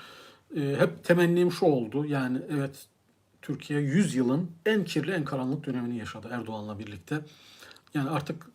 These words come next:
derin devlet diye bir şey yok. Devlet mafya haline geldi. Bu badireden çıkarsak, ümidim o,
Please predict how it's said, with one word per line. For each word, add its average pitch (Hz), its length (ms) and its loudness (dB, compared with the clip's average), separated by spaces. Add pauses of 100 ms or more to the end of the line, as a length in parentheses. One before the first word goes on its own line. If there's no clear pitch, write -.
(480)
derin 160 220 6
devlet 147 320 2
diye 151 120 0
bir - 40 -6
şey 147 140 0
yok. - 80 -6 (100)
Devlet 160 440 6
mafya 135 420 -4
haline 113 400 -6
geldi. 110 480 -6 (500)
Bu 226 140 6
badireden 180 580 6
çıkarsak, - 640 0 (340)
ümidim 170 540 8
o, 139 200 4